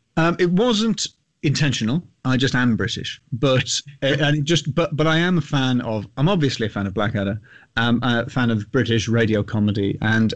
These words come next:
uh, and the, that sensibility, um, and also the actors we w-, we worked with, who were people who were very experienced British voice actors. Um, that sensibility just bleeds through, because I, th-, I, I do think that's what,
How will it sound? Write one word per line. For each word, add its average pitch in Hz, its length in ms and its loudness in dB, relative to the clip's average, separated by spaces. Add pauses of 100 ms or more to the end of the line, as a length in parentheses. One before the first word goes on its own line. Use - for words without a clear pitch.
uh, 123 340 0
and 120 540 0
the, 123 560 0
that 139 300 -2
sensibility, 120 920 0
um, 107 320 0
and 139 120 2
also 156 240 2
the 117 140 2
actors 117 320 -4
we 113 80 -2
w-, 110 240 -2
we 113 160 0
worked 127 320 0
with, 104 160 -2
who 101 80 -2
were 104 100 0
people 107 220 -2
who 107 80 2
were 107 60 0
very 110 240 2
experienced 104 720 -2 (100)
British 110 380 -2
voice 117 280 0
actors. - 440 -8 (680)
Um, 117 400 2 (280)
that 143 280 2
sensibility 123 480 0
just 123 240 2
bleeds 123 460 2
through, 117 400 0 (300)
because 143 260 2
I, 147 100 2
th-, 151 320 0
I, 147 240 0
I 139 40 0
do 165 200 2
think 156 200 -2
that's 139 300 -4
what, 123 400 0